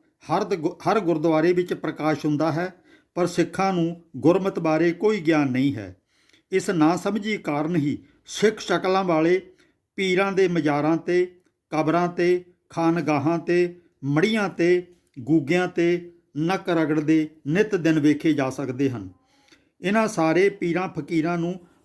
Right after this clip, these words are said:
ਗੁਰਬਾਣੀ ਪੂਰੀ ਤਰ੍ਹਾਂ ਰੱਦ ਕਰਦੀ ਹੈ, ਇੱਕ ਨਿਰੰਕਾਰ ਦੇ ਲੜ ਲਾ ਰਹੀ ਹੈ।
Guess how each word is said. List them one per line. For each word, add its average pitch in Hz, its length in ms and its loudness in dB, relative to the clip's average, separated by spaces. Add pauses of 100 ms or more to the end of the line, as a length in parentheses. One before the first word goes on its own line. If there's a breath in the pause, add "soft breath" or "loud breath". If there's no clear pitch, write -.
ਗੁਰਬਾਣੀ 165 560 2 (420)
ਪੂਰੀ 180 260 0
ਤਰ੍ਹਾਂ 175 300 -2
ਰੱਦ 151 220 0
ਕਰਦੀ 143 460 0
ਹੈ, 107 180 -10 (560 soft breath)
ਇੱਕ 214 200 0
ਨਿਰੰਕਾਰ 175 680 0
ਦੇ 180 180 2
ਲੜ 160 220 4
ਲਾ 156 200 2
ਰਹੀ 156 240 0
ਹੈ। 117 260 -8